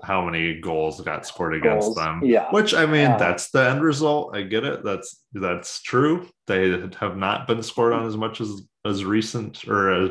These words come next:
Speaker 1: recently as they had in the past, minus that Seattle
Speaker 2: Uh-huh.
Speaker 1: game. So even with, I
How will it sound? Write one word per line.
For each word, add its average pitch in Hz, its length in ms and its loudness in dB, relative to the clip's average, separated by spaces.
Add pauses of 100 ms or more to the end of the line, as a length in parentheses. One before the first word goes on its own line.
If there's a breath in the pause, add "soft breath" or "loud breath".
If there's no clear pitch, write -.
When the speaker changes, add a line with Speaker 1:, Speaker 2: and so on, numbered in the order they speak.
(120)
Speaker 1:
recently 107 500 0
as 92 160 0
they 95 100 0
had 98 140 0
in 95 60 -4
the 90 80 -6
past, 104 440 -4
minus 90 380 -6
that - 160 -12
Seattle 104 360 2
Speaker 2:
Uh-huh. 107 60 0
Speaker 1:
game. 110 300 0 (400 soft breath)
So - 260 2
even 170 400 4
with, 120 380 2
I 107 220 0